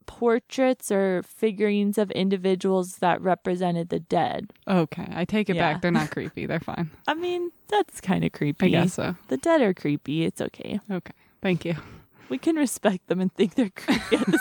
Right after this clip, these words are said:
Speaker 1: same
Speaker 2: <laughs>
Speaker 1: time. Okay. And this paper is pretty major considering that although she had a lot of priv-, privileges, um, and could receive an education that many people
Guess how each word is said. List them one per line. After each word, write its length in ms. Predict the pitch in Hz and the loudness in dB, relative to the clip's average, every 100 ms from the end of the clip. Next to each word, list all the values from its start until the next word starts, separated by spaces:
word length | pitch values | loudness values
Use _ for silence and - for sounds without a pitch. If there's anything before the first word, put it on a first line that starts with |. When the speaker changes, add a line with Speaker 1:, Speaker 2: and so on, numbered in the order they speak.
| - | 2
Speaker 1:
same 360 | 277 - 294 | 0 2 0
Speaker 2:
<laughs> 40 | - | 0
Speaker 1:
time. 220 | 196 247 - - - _ _ - - 403 - - - - _ _ _ _ | 2 0 -2 -20 -20 _ _ -14 -8 -8 -10 -18 -20 -20 _ _ _ _
Okay. 300 | 214 202 120 - _ - | 0 2 0 -4 _ -2
And 200 | 269 277 | 0 0
this 240 | 403 - | -2 -4
paper 480 | - 359 359 339 339 | -2 0 0 0 0
is 140 | 311 | -2
pretty 300 | - 269 240 | -4 -4 -2
major 500 | 254 214 208 208 214 | -2 0 0 0 0
considering 640 | 208 247 226 - 262 285 262 | 0 -2 -2 0 0 0 0
that 260 | 240 226 | 0 0
although 460 | - 226 240 285 320 | 0 0 2 2 0
she 460 | - - 277 269 269 - - | -2 -2 0 0 -2 -4 -8
had 200 | 220 247 | -2 0
a 80 | 247 | 2
lot 160 | 240 | 0
of 140 | 240 - | -2 -6
priv-, 300 | - 240 220 _ _ | -2 -2 -4 _ _
privileges, 1040 | - 311 330 330 311 302 302 302 - - - | -2 0 2 0 2 2 2 0 -4 -10 -4
um, 320 | 220 214 208 - | -2 0 -2 -2
and 280 | 202 208 208 | -2 -2 -2
could 160 | 226 | -4
receive 420 | 208 208 - 233 220 | -2 -2 0 0 2
an 100 | 208 | 2
education 680 | 196 202 - 208 202 214 | 0 -4 0 0 0 0
that 180 | 190 170 | 0 0
many 300 | 185 185 196 | 0 0 0
people 640 | 202 214 202 190 185 180 | -2 -4 -4 0 2 2